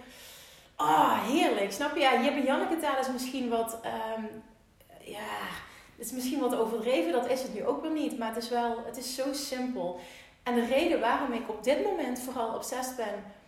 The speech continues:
met deze podcast. Ehm, het komt en door hem, dus en zijn manier van teachen, maar ook, en dit is dus het punt wat ik wil maken in deze podcast.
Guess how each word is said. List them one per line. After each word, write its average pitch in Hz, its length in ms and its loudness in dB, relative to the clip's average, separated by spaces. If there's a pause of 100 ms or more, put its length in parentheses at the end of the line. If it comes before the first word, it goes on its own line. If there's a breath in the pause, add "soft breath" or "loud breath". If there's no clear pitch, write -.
(800 loud breath)
met 220 200 -6
deze 254 280 0
podcast. 320 760 -6
Ehm, 214 720 -10
het 233 120 -6
komt 285 180 -2
en 349 180 0
door 247 120 2
hem, 254 280 -2
dus 294 140 -2
en 277 160 0
zijn 269 120 0
manier 247 220 2
van 233 180 -4
teachen, 311 460 -4
maar 226 200 -2
ook, - 340 2 (360)
en 202 140 -14
dit 349 160 2
is 392 80 4
dus 320 140 2
het - 140 -2
punt 254 240 0
wat 185 100 -4
ik 185 80 -6
wil 196 120 -6
maken 180 260 -6
in 202 60 -8
deze 208 200 -6
podcast. 285 560 -6